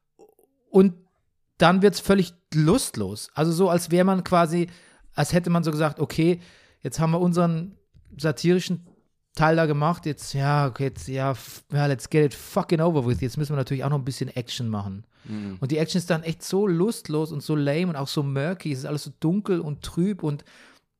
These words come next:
Speaker 1: es ist auch nicht mehr so fantasievoll wie in der Matrix, weil da haben die ja diesen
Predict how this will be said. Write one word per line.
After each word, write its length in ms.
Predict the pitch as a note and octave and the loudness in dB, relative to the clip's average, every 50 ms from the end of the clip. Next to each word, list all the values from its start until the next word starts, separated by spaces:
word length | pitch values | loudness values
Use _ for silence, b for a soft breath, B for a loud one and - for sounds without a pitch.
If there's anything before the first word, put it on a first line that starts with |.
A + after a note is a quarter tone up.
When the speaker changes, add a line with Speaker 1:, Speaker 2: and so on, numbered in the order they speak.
| _ _ _ _ _ _ _ _ _ - | _ _ _ _ _ _ _ _ _ -8
Speaker 1:
es 120 | D3 C3 | -6 -6
ist 100 | C3+ C3+ | -2 0
auch 80 | F3+ E3+ | 0 2
nicht 100 | D#3+ D#3 D#3+ | 2 2 0
mehr 80 | D#3+ | 0
so 100 | C#3+ D#3 | 0 0
fantasievoll 840 | D3+ - E3+ D#3+ D#3 D#3+ C#3 A#2+ B2+ D#3+ F#3+ F3+ - F#3+ F#3 F3 D3+ | 0 0 0 0 0 -2 -4 -4 -4 -4 -4 -2 0 0 0 0 0
wie 60 | D3+ D3 | -2 -4
in 60 | C#3 | -2
der 120 | C#3 C3 | -4 -4
Matrix, 480 | B2 B2+ C3+ D#3+ E3+ - - D#3+ - - | -4 -4 -4 -6 -6 -8 -10 -10 -8 -6
weil 160 | D3+ C#3+ C#3 B B B B B B - | -6 -6 -6 B B B B B B -8
da 120 | B2 G#2+ | -6 -6
haben 120 | C3 D3+ | -4 -4
die 60 | D3 D3 | -2 -2
ja 60 | C#3 | -4
diesen 300 | C3 A#2+ C3 C3+ B2+ | -4 -6 -8 -10 -10